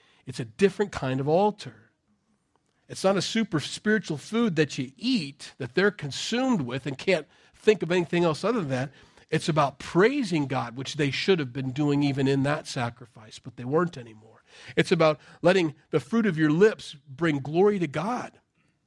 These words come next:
See how he's bringing this about? It's the, it's the meat of your word. It's the fruit of your lips. He's using all the terms that they use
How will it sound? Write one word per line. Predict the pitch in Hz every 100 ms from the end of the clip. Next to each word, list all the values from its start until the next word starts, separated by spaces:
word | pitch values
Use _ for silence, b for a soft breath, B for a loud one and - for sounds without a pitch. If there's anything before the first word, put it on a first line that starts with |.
| _ _ _ _ _ _
See | - -
how | 147
he's | 123
bringing | 143 139
this | 139 -
about? | 135 139 160
It's | 127 -
the, | - 117
it's | 123 -
the | 117
meat | 127 156
of | 151 120
your | 135
word. | 123 139 131 117
It's | 107 -
the | 131
fruit | - 170 165
of | 151 127
your | 135
lips. | 131 147 120 -
He's | 135 120
using | 165 143
all | 139 180
the | 180 _
terms | - 185 180 147 127 B B
that | 127 120
they | 165
use | 180 175 143